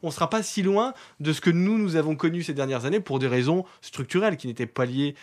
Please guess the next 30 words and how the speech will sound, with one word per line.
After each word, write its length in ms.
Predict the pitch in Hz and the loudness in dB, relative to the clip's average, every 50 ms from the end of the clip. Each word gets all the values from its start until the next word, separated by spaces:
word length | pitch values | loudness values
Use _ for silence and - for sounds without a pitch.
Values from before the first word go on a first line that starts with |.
| - - | -14 -8
à 80 | - 117 | -4 -4
la 80 | 117 113 | -4 -4
conjoncture 400 | - 117 113 117 110 - 104 110 | -4 -6 -6 -6 -6 -6 -6 -4
mondiale, 260 | 131 151 208 220 190 | -4 -2 -2 -4 -4
qui 120 | 139 120 | -4 -6
était 180 | 110 - 113 110 | -6 -6 -6 -6
excellente. 420 | 110 - - 151 208 220 170 - | -6 -4 -2 -2 0 -2 -2 -4
C'est-à-dire, 280 | - 127 120 117 117 - - - | -8 -8 -8 -8 -8 -8 -6 -2
a-, 100 | 131 139 | 0 0
avant 300 | - - 139 147 170 170 | 2 2 2 2 0 0
cette 160 | - 147 117 | -2 -4 -4
crise 160 | - 156 135 | -4 -6 -6
des 80 | 120 107 | -6 -6
subprimes, 320 | - 120 117 - 208 202 | -8 -8 -4 -4 -2 -2
la 80 | 151 117 | -4 -6
conjoncture 360 | - 120 117 120 113 - 117 | -8 -10 -10 -10 -10 -10 -10
mondiale 340 | 113 113 127 170 208 208 - - - - - _ | -10 -8 -6 -4 -4 -4 -4 -6 -12 -20 -20 _
était 160 | - 117 127 127 | -12 -10 -10 -10
tout 140 | - - 135 | -12 -10 -8
à 80 | - | -8
fait, 300 | 165 - - 160 156 143 | -6 -2 0 0 2 2
euh, 120 | 123 120 120 - | 2 2 0 -2
excellente, 500 | 139 123 - - 214 220 202 147 - - | -4 -4 0 2 2 4 2 2 0 -4
mais 80 | 131 | -6
qui 140 | 120 - 131 | -6 -4 -6
était 160 | 117 - 120 | -6 -4 -6
liée 140 | 117 131 147 | -4 -2 -2
à 40 | 131 | -2
des 120 | 120 117 | -2 -2
raisons, 340 | 110 117 117 110 123 123 | -2 -4 -4 -4 -4 -6